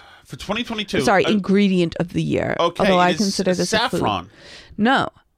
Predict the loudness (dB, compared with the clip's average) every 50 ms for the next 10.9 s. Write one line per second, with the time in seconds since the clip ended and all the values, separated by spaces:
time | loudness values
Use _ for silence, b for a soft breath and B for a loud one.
0 | _ _ _ _ _ -4 -2 -2 0 2 2 2 2 2 2 2 2 2 2 2
1 | 2 2 2 0 0 -2 -2 0 0 0 2 0 0 2 2 2 4 4 4 2
2 | 2 2 2 4 2 2 0 0 -2 -2 -2 -2 -4 -12 -16 -16 _ _ _ _
3 | _ _ _ _ _ _ _ _ -8 -6 -2 -2 0 0 0 0 -2 0 0 0
4 | 0 0 -2 -6 _ _ -20 _ _ _ b b b b b b b b -8 -8
5 | -6 -2 2 4 4 4 4 4 2 0 -2 b b b b b b b _ _
6 | _ _ _ _ _ _ 2 2 4 2 2 0 -2 -2 0 2 2 2 2 2
7 | 2 2 2 2 0 _ _ _ _ _ _ _ _ _ -12 -8 -6 -2 2 4
8 | 4 4 4 4 4 4 4 4 4 2 0 2 2 2 4 2 2 0 -4 -8
9 | -4 -2 -2 -2 -4 -6 -6 -6 -6 -8 _ _ _ _ _ -2 -2 -2 -2 0
10 | 0 2 4 4 4 2 0 -4 -6 -4 -2 2 2 2 2 0 -2 -6